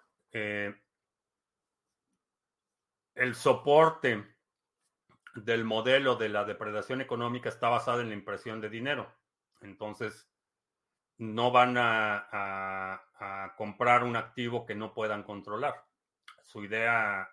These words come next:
o, o su intención o su interés está en que se mantenga el modelo de, eh, fiat basado en deuda.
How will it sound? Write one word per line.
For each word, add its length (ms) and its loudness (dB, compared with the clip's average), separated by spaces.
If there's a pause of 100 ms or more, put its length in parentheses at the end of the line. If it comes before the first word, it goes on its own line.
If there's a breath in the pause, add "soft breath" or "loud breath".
o, 200 -10
o 140 -6
su 120 -10
intención 720 -2 (680)
o 140 -2
su 140 0
interés 500 2
está 600 -2 (400)
en 220 -10
que 100 -6
se 140 -6
mantenga 460 -2
el 80 -2
modelo 720 -4
de, 840 -12 (140)
eh, 680 -16 (1080)
fiat 260 0
basado 360 0
en 120 -6
deuda. 420 0